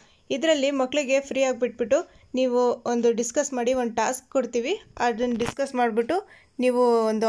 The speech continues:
ಔಟ್‌ಕಮ್ ತೊಗೊಂಬರ್ಬೇಕು ಅಂತ ಹೇಳ್ತಾರೆ, ಕಂಪ್ಲೀಟ್ ಮಾಡ್ಬೇಕು ಟಾಸ್ಕ್ನ ಅಂತ ಹೇಳ್ತಾರೆ. So ಮಕ್ಕಳು ಕಂಪ್ಲೀಟ್ ಮಾಡ್ಬಿಟ್ಟು ಟಾಸ್ಕ್ನ ತೊಗೊಬರ್ತಾರೆ. ಇಲ್ಲಿ ಏನಾಗುತ್ತೆ, ಒಂದು ಮೀನಿಂಗ್‌ಫುಲ್ ಕಮ್ಯುನಿಕೇಷನ್ ನಡೆಯುತ್ತೆ ಮಕ್ಕಳ ಈ ಇಬ್ಬರಲ್ಲಿ, ಅಂದರೆ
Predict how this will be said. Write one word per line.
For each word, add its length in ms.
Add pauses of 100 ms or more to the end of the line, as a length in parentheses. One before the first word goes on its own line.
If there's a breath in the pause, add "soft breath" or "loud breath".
ಔಟ್‌ಕಮ್ 360
ತೊಗೊಂಬರ್ಬೇಕು 760
ಅಂತ 200
ಹೇಳ್ತಾರೆ, 280 (120)
ಕಂಪ್ಲೀಟ್ 380
ಮಾಡ್ಬೇಕು 300 (100)
ಟಾಸ್ಕ್ನ 420
ಅಂತ 200
ಹೇಳ್ತಾರೆ. 340 (460 loud breath)
So 60 (580)
ಮಕ್ಕಳು 200 (100)
ಕಂಪ್ಲೀಟ್ 380
ಮಾಡ್ಬಿಟ್ಟು 340
ಟಾಸ್ಕ್ನ 340 (400 loud breath)
ತೊಗೊಬರ್ತಾರೆ. 580 (380 soft breath)
ಇಲ್ಲಿ 300
ಏನಾಗುತ್ತೆ, 400 (120)
ಒಂದು 180 (280)
ಮೀನಿಂಗ್‌ಫುಲ್ 540
ಕಮ್ಯುನಿಕೇಷನ್ 680
ನಡೆಯುತ್ತೆ 420 (120)
ಮಕ್ಕಳ 200 (460)
ಈ 40 (160)
ಇಬ್ಬರಲ್ಲಿ, 440 (520 loud breath)
ಅಂದರೆ 280